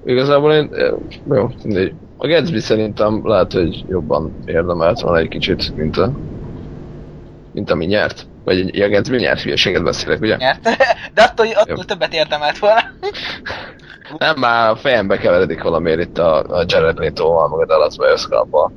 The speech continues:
Speaker 1: Mindegy, szóval, szóval a Gatsby szerintem megérdemelte, hogy megkapta, mert,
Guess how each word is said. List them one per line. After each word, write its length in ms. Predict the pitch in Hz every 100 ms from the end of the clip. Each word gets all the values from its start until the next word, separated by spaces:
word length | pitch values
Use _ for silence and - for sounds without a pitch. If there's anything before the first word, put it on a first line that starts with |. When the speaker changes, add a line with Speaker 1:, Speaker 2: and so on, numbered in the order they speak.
| - - -
Speaker 1:
Mindegy, 280 | - 143 107
szóval, 400 | 113 117 113 -
szóval 400 | 120 120 120 117
a 60 | 110
Gatsby 340 | 131 127 110
szerintem 680 | 95 95 90 85 92 92 73 - - -
megérdemelte, 680 | 101 76 62 62 55 55 -
hogy 100 | 64
megkapta, 380 | 69 80 71 65
mert, 200 | 65